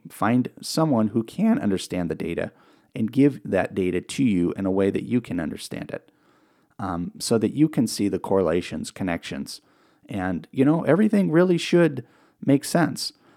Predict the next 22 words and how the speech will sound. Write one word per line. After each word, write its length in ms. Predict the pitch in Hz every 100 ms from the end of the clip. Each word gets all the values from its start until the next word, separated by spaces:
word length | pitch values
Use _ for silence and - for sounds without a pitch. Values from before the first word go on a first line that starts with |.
| _
because 240 | - 127
it's 140 | 113 113
very 280 | 117 117
easy, 220 | 139 147 -
very 380 | 117 120 151 170
easy 520 | 165 165 190 160 117
for 200 | 107 98
a 40 | 92
business 340 | 101 101 95
owner 320 | - 107 117
to 320 | 110 - 104 98
fall 380 | - 101 101
into 680 | 95 110 110 - 90 85 85 _ _ _ _ _ _ _ _ _ _ _ - _
the, 600 | - 117 107 98 98 95 - _ _ _ _ _
um, 360 | - 101 95 -
you 100 | 120
know, 360 | 101 101 107 -
"I'm 140 | 120
just 180 | 139 127
turning 300 | - 151 151
it 80 | 135
over 480 | 139 147 123 123